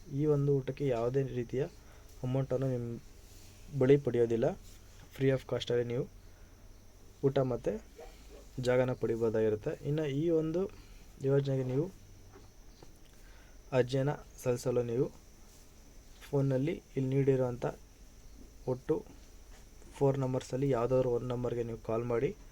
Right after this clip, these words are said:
ಅರ್ಜಿಯನ್ನು ನೀಡಬೇಕಾಗಿರುತ್ತೆ. ನಿಮ್ಮ ಬಯೋಡೇಟಾನೆಲ್ಲ ನೀಡಿ, ಅವ್ರು ಏನೇನು ಹೇಳ್ತಾರೋ ಡಾಕ್ಯುಮೆಂಟ್ ಎಲ್ಲ ಅದನ್ನು ನೀಡೋ ಮೂಲಕ ನೀವು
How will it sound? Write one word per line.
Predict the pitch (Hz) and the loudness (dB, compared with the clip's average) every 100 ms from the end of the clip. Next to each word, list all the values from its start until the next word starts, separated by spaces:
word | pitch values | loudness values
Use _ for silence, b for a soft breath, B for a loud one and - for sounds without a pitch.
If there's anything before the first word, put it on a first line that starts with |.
| B B B - | B B B -4
ಅರ್ಜಿಯನ್ನು | 127 120 123 135 | -4 0 0 0
ನೀಡಬೇಕಾಗಿರುತ್ತೆ. | 127 117 120 113 113 110 107 160 | -2 -2 -2 0 0 0 0 -2
ನಿಮ್ಮ | 147 131 120 | -2 0 0
ಬಯೋಡೇಟಾನೆಲ್ಲ | 117 - 123 123 127 120 120 113 117 - | -2 0 4 4 4 0 0 0 -2 -4
ನೀಡಿ, | 131 120 151 - - - - - B B B B B - | -4 -2 -2 -4 -18 -20 -20 -20 B B B B B -2
ಅವ್ರು | 123 | 2
ಏನೇನು | 131 135 131 123 | 2 2 0 0
ಹೇಳ್ತಾರೋ | 123 123 139 | 0 2 4
ಡಾಕ್ಯುಮೆಂಟ್ | 117 120 127 120 | 4 0 -4 -4
ಎಲ್ಲ | 117 117 | -4 -2
ಅದನ್ನು | 117 117 | -2 -2
ನೀಡೋ | 123 120 | -2 -2
ಮೂಲಕ | 117 113 117 | -2 -4 -4
ನೀವು | 120 120 | -4 -4